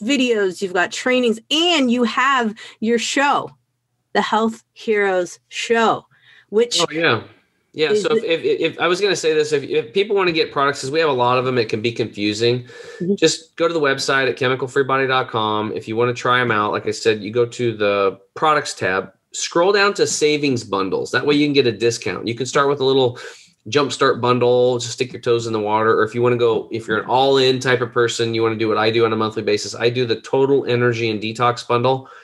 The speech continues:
Speaker 2: And then I also take our new turmeric product. Um, but there's other bundles in between. So just pick something that resonates with you or that fits into your budget. And then at checkout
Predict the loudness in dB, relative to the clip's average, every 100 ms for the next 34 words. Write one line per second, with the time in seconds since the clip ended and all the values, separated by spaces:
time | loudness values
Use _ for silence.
0 | -4 2 4 4 2 0 0 2 2 0
1 | -2 -2 -2 -4 -2 0 -2 -4 -20 -20
2 | -20 _ 2 2 0 -4 -2 2 2 2
3 | 2 2 2 2 2 0 0 0 0 -4
4 | -6 -4 -4 0 0 2 0 2 2 2
5 | 2 0 0 -2 -2 0 2 0 2 0
6 | 0 -2 -2 2 0 2 0 -2 -14 -20
7 | _ 0 2 0 0 0 2 2 0 -4